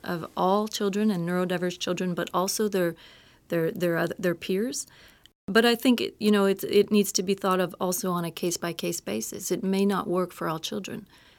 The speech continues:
And the goal, of course, would be to make sure that the children's needs are met. I think one of the really interesting things we can do with classrooms, in addition to thinking about personalized learning,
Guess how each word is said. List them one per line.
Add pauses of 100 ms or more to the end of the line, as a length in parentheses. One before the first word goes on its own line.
(140)
And
the
goal,
of
course,
would
be
to
make
sure
that (300)
the
children's
needs
are
met. (640)
I
think
one
of
the
really
interesting
things
we
can
do
with
classrooms,
in
addition
to
thinking
about
personalized
learning,